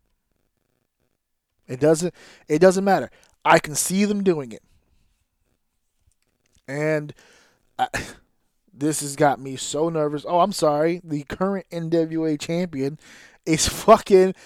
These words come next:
Matt Cardona. And I'm sorry. I, I don't need Matt Cardona and Ric Flair in the ring. I'm sorry.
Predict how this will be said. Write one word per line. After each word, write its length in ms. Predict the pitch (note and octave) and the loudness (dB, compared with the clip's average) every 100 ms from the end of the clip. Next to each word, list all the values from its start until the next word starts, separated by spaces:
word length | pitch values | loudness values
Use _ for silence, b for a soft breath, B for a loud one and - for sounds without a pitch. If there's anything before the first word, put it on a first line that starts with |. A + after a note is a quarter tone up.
| B B | B B
Matt 540 | C3+ F3 F#3+ F#3+ - _ _ - | 2 6 6 2 -12 _ _ 0
Cardona. 840 | G3+ F#3 F#3 F#3 F3+ D3+ G#2 - _ _ _ _ _ _ _ _ _ _ _ _ _ _ _ _ _ - | 4 4 6 4 4 -2 -8 -16 _ _ _ _ _ _ _ _ _ _ _ _ _ _ _ _ _ -14
And 140 | A#2 | -10
I'm 260 | B2+ F3 G3 | -2 -2 -2
sorry. 600 | - G#3 F#3+ D#3 B2 A2+ | 4 6 6 4 0 -4
I, 300 | B2+ E3 E3+ D3+ - - _ _ _ _ _ _ _ _ _ _ _ _ _ | 2 4 4 0 -18 -20 _ _ _ _ _ _ _ _ _ _ _ _ _
I 160 | C#3 F3 | 2 6
don't 240 | F#3+ F3+ F3+ | 6 2 -6
need 520 | F#3 E3+ D3+ D3+ C#3 _ _ | -2 0 -2 -4 -10 _ _
Matt 360 | - C3+ D#3 - | -12 -4 -4 -4
Cardona 500 | F3+ F3 E3+ F3 D#3+ | -2 0 0 0 -2
and 240 | D3 C#3+ | -6 -8
Ric 160 | D3 C#3 | -10 -8
Flair 320 | - D3 C#3 | -2 -2 -2
in 80 | B2+ | -10
the 80 | A2+ | -14
ring. 220 | F2+ - _ _ _ _ _ _ _ _ _ _ _ _ _ _ _ _ _ _ _ _ _ _ _ _ _ _ | -18 -20 _ _ _ _ _ _ _ _ _ _ _ _ _ _ _ _ _ _ _ _ _ _ _ _ _ _
I'm 200 | B2 C#3+ | -6 -6
sorry. 480 | - B2 F#2 - | -2 -4 -4 -16